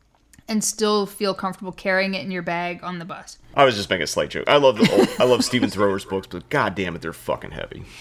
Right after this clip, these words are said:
Speaker 2: Like,
Speaker 1: Yeah, well,
Speaker 2: you
Speaker 1: do you have the new Ghastly One book?
Speaker 2: No, I, I, I didn't get the Andy Milligan book yet, but I understand it's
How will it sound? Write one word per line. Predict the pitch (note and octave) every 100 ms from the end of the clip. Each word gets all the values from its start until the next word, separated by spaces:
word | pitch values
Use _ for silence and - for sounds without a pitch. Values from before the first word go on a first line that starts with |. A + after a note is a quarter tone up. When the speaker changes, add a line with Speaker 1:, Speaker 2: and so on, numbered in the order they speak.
| - - - - - - - - -
Speaker 2:
Like, | G#2 G#3
Speaker 1:
Yeah, | A3+ G#3+
well, | G3+
Speaker 2:
you | F#3+
Speaker 1:
do | G#3+
you | G#3+ G#3+
have | G#3+ G#3
the | G3+
new | G3 G3 F#3
Ghastly | F#3+ F#3 G3 - A3+
One | A3+ A3+ A3+
book? | A3+ B3+ C4 - - _ _ - -
Speaker 2:
No, | G2 A#2 B2+ B2 A#2
I, | G#2 A2+ - E2+ A#2+
I, | C3+ -
I | B2
didn't | B2+
get | A#2+ G#2+
the |
Andy | G#2+ G#2+ F#2+
Milligan | F#2+ F#2 F#2 F2+
book | F2 -
yet, | F2+ F2
but | F#2 F2
I | D#2+ G#2+
understand | G#2 G#2 - G#2 G2 F#2+
it's | F2 - - - - -